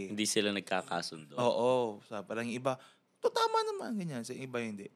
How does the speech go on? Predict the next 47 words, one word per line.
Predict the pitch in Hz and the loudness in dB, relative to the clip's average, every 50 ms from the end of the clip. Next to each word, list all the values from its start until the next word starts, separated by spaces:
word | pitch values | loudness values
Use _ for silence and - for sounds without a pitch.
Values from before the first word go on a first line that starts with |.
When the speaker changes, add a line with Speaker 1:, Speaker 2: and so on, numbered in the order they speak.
| _ _ - | _ _ -14
Speaker 1:
Eh, | - - - - | -8 -6 0 4
ta-, | 101 190 - | 6 6 6
Speaker 2:
Oo. | |
Speaker 1:
ikaw, | 180 180 190 180 - | 6 6 4 4 4
Pads | 151 139 - - | 2 2 2 0
Chris, | - 117 113 - | -2 -2 -2 0
anong | 147 165 170 165 | 0 0 0 0
masasabi | 160 - - - 131 120 120 113 | -2 0 2 2 2 2 0 -2
mo | 107 101 | -4 -6
dun? | 101 90 - - - - - - _ _ _ | -8 -10 -14 -18 -20 -20 -20 -20 _ _ _
Speaker 2:
Ah, | 123 123 131 131 135 135 135 135 135 135 135 131 131 135 135 - - _ _ _ _ _ _ _ _ - | 2 2 4 4 4 4 4 4 4 4 2 2 0 -2 -6 -10 -18 _ _ _ _ _ _ _ _ 2
may | 156 180 196 | 2 2 4
point | - - 196 202 202 | 8 8 8 8 8
naman | 202 185 185 | 6 4 4
talaga | 185 - 175 165 156 147 | 6 6 6 8 8 6
si, | 156 - - 151 | 4 2 2 4
ano, | 123 117 120 117 | 4 4 4 2
si, | 117 - - 104 101 101 95 | 0 -2 -2 0 0 0 2
para | - - 113 113 117 | 4 6 6 6 6
sa | - 120 117 | 6 6 6
akin, | 120 | 6
may | 117 110 107 104 101 101 98 95 92 98 - - - _ _ | 8 8 8 8 8 8 8 6 4 0 -4 -10 -16 _ _
point, | - 120 113 | 10 10 10
naiintindihan | - 117 127 139 143 - 143 131 131 131 | 8 6 2 2 2 2 6 8 8 8
ko | - 131 127 | 10 8 6
yung | 120 | 6
point | 123 - - 110 107 | 6 6 6 6 6
ni | 113 107 | 4 0
Father | 104 - 98 90 87 82 80 78 | -2 0 0 0 2 2 0 0
Ray. | 76 78 78 78 76 71 | 2 2 2 2 0 0
Speaker 1:
Aha. | - 117 117 110 107 107 104 107 113 139 165 165 - - - | 2 2 2 2 2 0 -2 -2 -2 -4 -6 -10 -12 -8 0
Speaker 2:
Kasi | - 117 - - 135 127 123 123 123 123 123 120 120 120 123 104 | 2 4 6 8 8 10 10 10 10 10 10 10 10 8 8 8
ang | 113 120 120 | 6 6 8
rosary | 113 127 127 127 139 - - 131 123 120 123 | 8 8 8 10 8 10 10 10 10 10 8
naman | 120 120 117 113 117 | 6 6 6 6 4
talaga | 110 - 120 113 107 101 98 95 101 101 95 | 6 8 8 10 10 8 8 10 8 8 8
is, | - 90 95 - - | 6 4 4 4 4
ano, | 90 92 87 92 90 87 85 - - - - _ - - | 4 2 2 4 2 2 0 -4 -12 -20 -20 _ -12 -4
hindi | - 123 123 135 127 | 0 6 6 8 8
naman | 131 131 131 | 10 8 10
natin | 127 123 123 - 127 120 | 10 10 8 8 6 6
talaga | - 120 117 113 110 117 113 | 6 8 8 8 8 8 6
pinopromote | - 120 113 113 107 - 113 113 110 107 110 110 | 6 8 8 8 8 8 6 8 8 8 8 8
ang | - 110 107 107 | 6 4 4 6
rosary | 101 104 104 98 95 - 101 98 98 98 92 | 8 8 8 8 8 8 8 8 8 6 6
sa | - 98 92 90 87 | 6 8 8 8 8
simbahan | - 107 104 98 92 92 90 87 87 85 78 78 78 80 82 | 6 4 2 4 6 6 6 6 6 2 0 0 -2 -6 -10